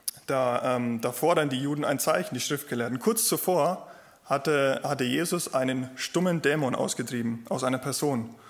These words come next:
Und das war damals ein eindeutiges Zeichen, dass er der Messias ist. Weil es gab zwar auch, äh, Menschen, die Dämonen austreiben konnten, aber die konnten keinen stummen Dämon austreiben. Das war ein ein-, eindeutiger Hinweis auf den Messias.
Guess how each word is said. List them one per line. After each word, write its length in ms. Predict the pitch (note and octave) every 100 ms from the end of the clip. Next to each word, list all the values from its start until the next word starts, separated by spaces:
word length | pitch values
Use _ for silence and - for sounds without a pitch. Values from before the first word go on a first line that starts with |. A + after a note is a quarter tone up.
| - -
Und 100 | C3+
das 100 | C#3
war 100 | D3+
damals 420 | B2+ C3 D#3+ E3+
ein 80 | C#3
eindeutiges 720 | - D3+ E3 D#3 D3 D3 -
Zeichen, 460 | - D3+ D3 B2+ C3+ - - _ _
dass 160 | C#3 B2+
er 60 |
der 100 | A#2+
Messias 440 | B2 B2 D#3+ C#3+ A#2
ist. 280 | A#2+ - - _ _ _ _ _
Weil 460 | A#2+ A#2+ B2 A#2+ - - - _ _
es 140 | - -
gab 220 | C3 -
zwar 180 | - -
auch, 260 | D#3+ E3+ - - - -
äh, 340 | C3 A#2+ A#2+ A#2 - - -
Menschen, 400 | C#3 D3 - C3+
die 200 | B2 A#2+
Dämonen 320 | A#2 A#2+ A#2+
austreiben 460 | C#3 F3 - B2 A#2+
konnten, 320 | C3+ C3+ C#3+
aber 140 | B2+
die 100 | B2
konnten 320 | A#2+ C#3+ D3+
keinen 380 | B2+ C3+ C#3 D#3
stummen 380 | D3+ - C#3+ C#3+
Dämon 320 | D3 D3+ E3
austreiben. 480 | F#2+ B2+ - B2 -
Das 140 | C3
war 80 | B2+
ein 80 | B2
ein-, 600 | B2+ - C#3+ E3+ - -
eindeutiger 480 | D3+ D#3+ D#3 D3+ C3+
Hinweis 360 | C#3+ D3 C#3
auf 160 | - C3
den 140 | C#3
Messias. 560 | C3 C3 F3 D#3 C3 -